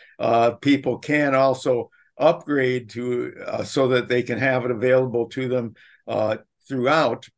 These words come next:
But it's totally free if you attend it live to December eighth through tenth.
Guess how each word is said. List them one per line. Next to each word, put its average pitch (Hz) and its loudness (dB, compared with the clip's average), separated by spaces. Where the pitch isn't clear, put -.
But 127 2
it's 131 -6
totally 180 0
free 165 -4
if 104 -12
you 117 -2
attend 123 -4
it 110 -4
live 120 -2
to 98 -12
December 120 -2
eighth 120 0
through 123 -6
tenth. 123 -6